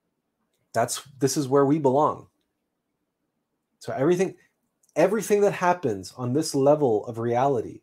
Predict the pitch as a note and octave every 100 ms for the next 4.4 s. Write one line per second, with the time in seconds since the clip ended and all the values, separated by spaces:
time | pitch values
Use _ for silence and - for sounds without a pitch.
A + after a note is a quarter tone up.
0 | - G#2+ - D3+ D3 A#2 - C3+ C#3 C3+
1 | G2+ G#2+ C#3 A2+ - _ - G3 G#3+ G#3
2 | - A#2 F#2+ F2 _ _ _ _ - A2+
3 | B2 A2+ A2 G#2+ G#2 G2 - G#2+ G#2+ G#2
4 | A2+ A2+ F#2